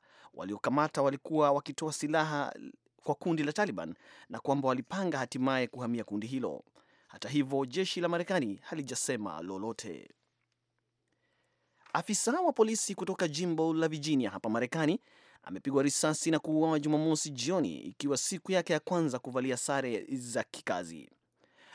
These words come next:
Afisa Ashley Guidon pamoja na maafisa wengine wawili kutoka idara ya polisi ya kaunti ya Prince William walikuwa wakienda kutuliza mzozo wa kinyumbani katika eneo lililoko karibu kilomita hamsini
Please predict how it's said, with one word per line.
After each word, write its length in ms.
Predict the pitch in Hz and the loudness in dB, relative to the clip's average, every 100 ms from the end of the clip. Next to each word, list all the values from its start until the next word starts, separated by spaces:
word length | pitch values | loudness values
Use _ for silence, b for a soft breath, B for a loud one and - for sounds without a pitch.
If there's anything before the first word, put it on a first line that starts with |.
| B | B
Afisa 580 | - - 113 - 143 131 | -12 -6 -2 2 2 4
Ashley 340 | 147 143 151 135 | 2 2 0 0
Guidon 420 | 143 147 156 185 B B B - | 2 6 4 2 B B B -12
pamoja 400 | 76 113 127 131 | -4 0 2 4
na 80 | 131 | 6
maafisa 420 | 135 131 135 143 | 4 2 2 4
wengine 280 | 139 139 147 | 4 4 4
wawili 340 | 139 151 147 | 4 2 0
kutoka 280 | - 147 139 | -2 -2 0
idara 280 | 135 139 139 | 2 4 4
ya 60 | |
polisi 460 | 135 139 147 - 147 | 2 -2 -2 -2 -2
ya 60 | |
kaunti 360 | 135 156 147 - | -2 -2 -2 -2
ya 40 | 135 | -2
Prince 340 | 147 139 - | -2 -2 -2
William 340 | 185 104 73 65 B B B - | -2 -2 -4 -12 B B B -10
walikuwa 220 | 104 139 | 0 2
wakienda 480 | 131 135 143 143 135 | 2 4 6 6 4
kutuliza 400 | 135 139 143 135 | 0 0 2 4
mzozo 420 | 135 123 143 127 | 2 2 -2 0
wa 60 | 127 | -4
kinyumbani 500 | 135 135 131 139 139 | -2 0 4 4 4
katika 280 | 131 139 135 | 2 0 2
eneo 280 | 131 143 135 | 4 4 2
lililoko 360 | 127 147 208 | 0 0 -2
karibu 300 | 220 220 196 | 0 0 -2
kilomita 400 | 185 180 180 175 | -4 -2 0 0
hamsini 600 | 160 147 - - 156 80 | 0 0 0 -2 0 -2